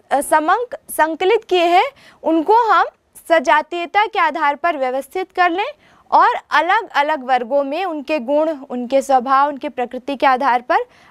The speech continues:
अलग-अलग वर्गों में हम वर्गीकृत कर लें। तो ये जो पूरी प्रक्रिया है, ये वर्गीकरण कहलाती है।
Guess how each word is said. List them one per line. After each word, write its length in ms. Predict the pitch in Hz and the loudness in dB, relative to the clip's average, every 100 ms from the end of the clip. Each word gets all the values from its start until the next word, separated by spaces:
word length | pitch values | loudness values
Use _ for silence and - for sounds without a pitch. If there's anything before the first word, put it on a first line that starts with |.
| - | 0
अलग-अलग 640 | 277 349 381 - 277 294 | 2 4 2 0 0 0
वर्गों 340 | 254 247 233 262 | -4 -6 -4 -6
में 140 | 254 | -6
हम 140 | 285 440 - | -8 -8 -8
वर्गीकृत 600 | 226 233 214 277 285 247 | 0 0 0 -6 -6 -4
कर 160 | 269 262 | -2 0
लें। 200 | 311 466 - - | 0 -2 -6 -6
तो 40 | 311 | -4
ये 260 | 233 330 | 0 2
जो 120 | 381 | 2
पूरी 260 | 339 302 302 | 0 0 -2
प्रक्रिया 460 | 247 240 254 233 240 | -2 -2 0 2 4
है, 200 | 339 523 - - - | 2 -2 -14 -20 -6
ये 160 | 262 359 | 0 2
वर्गीकरण 600 | 247 220 214 202 208 381 - _ - | 2 0 -2 -4 -4 -4 -8 _ -2
कहलाती 500 | 320 330 262 - 202 | 0 2 0 -4 -10
है। 200 | 165 | -10